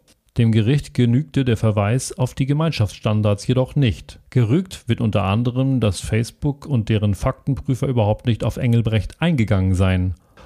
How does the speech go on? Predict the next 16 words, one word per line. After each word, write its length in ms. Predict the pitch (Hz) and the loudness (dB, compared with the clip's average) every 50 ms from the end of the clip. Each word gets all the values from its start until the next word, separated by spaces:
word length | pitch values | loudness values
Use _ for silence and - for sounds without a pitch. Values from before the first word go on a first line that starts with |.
| - | -2
und 160 | - 135 135 143 | -2 -2 0 0
ihm 140 | 139 117 | -2 0
kein 220 | - - 123 117 117 | 2 2 2 2 4
Gehör 280 | 117 113 117 151 151 | 4 4 4 4 4
geschenkt 420 | 110 104 - - 104 98 95 - - | 2 0 0 0 0 0 0 -2 -2
hätten. 280 | 107 - - 98 85 - - _ _ _ _ _ _ _ | -4 -4 -2 -4 -6 -6 -8 _ _ _ _ _ _ _
In 140 | - 131 120 | 0 2 2
dem 180 | 120 113 117 | 2 2 2
Urteil, 580 | - - 175 175 - - 98 92 92 107 139 143 - _ _ | 2 0 0 0 0 0 2 2 2 0 -2 -4 -8 _ _
das 260 | - 95 92 - - | -2 -2 -2 -4 -6
Transition 560 | - - 110 107 92 107 110 - - 113 107 | -4 -2 0 0 0 0 -2 0 0 2 2
News 320 | 104 104 101 98 92 - | 2 2 0 0 -2 -4
vorliegt, 640 | - - 143 151 143 113 101 98 - - - - - _ - - - | -4 -2 -2 0 0 0 0 -2 -4 -6 -14 -20 -20 _ -20 -12 -4
heißt 280 | - 127 131 127 - | -2 0 0 0 0
es 120 | 151 135 - | -2 -4 -2
dazu: 460 | - 107 - - - 113 123 156 175 | -2 -4 -4 -2 -2 -2 -2 -2 -4